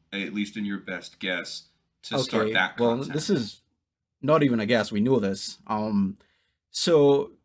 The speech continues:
Speaker 2: like, do, you can find threads going as far back as, like, four chan and stuff, where people found, like, the weird monkey fetish community, right?
Speaker 1: Mm-hmm.
Speaker 2: And they were all speculating what was going on. This is way back in twenty seventeen.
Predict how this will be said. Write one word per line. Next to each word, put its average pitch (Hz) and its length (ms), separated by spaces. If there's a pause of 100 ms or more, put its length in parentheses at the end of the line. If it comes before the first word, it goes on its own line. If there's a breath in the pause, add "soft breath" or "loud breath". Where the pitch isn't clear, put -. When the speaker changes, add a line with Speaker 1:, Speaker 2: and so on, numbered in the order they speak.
(380)
Speaker 2:
like, 143 380
do, 123 120
you 185 100
can 233 180
find 180 360
threads 139 320
going 123 260
as 120 100
far 123 260
back 113 240
as, 110 120
like, 101 180
four 127 260
chan 123 280
and 117 120
stuff, 113 480
where 117 160
people 123 500
found, 123 680
like, 110 180
the 107 80
weird 110 280
monkey 107 300
fetish 104 360
community, 107 380
right? 104 120
Speaker 1:
Mm-hmm. 104 80
Speaker 2:
And 101 80
they 101 60
were 104 60
all 107 180
speculating 104 880 (500 soft breath)
what 110 140
was 104 100
going 110 200
on. 101 60
This 107 140
is 127 80
way 127 120
back 117 200
in 117 80
twenty 110 240
seventeen. 101 560